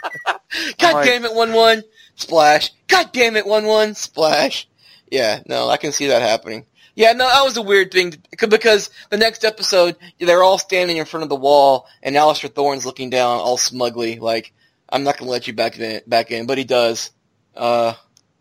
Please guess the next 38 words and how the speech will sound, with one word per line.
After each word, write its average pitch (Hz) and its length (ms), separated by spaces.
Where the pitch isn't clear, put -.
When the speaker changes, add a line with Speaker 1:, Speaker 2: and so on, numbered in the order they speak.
Speaker 1:
'cause 117 140
he's 117 100
a, 107 100
you 120 120
know, 104 200
he 120 220
had 113 120
to 104 60
stab 104 300
him 98 140
'cause 113 140
he's 101 120
a 104 60
dick. 101 340
Anyway, 226 500
um, 185 320
Hard 202 320
Home 208 240
was 180 140
a 156 60
fun 190 320
episode, 214 680
and 147 80
here's 214 140
what 226 100
we're 220 100
gonna 214 140
do 214 360
when 147 220
this, 185 220
when 160 300
this 185 160
podcast 180 600
goes 156 200
up 156 120
tomorrow, 151 440
on 147 260
Wednesday. 123 540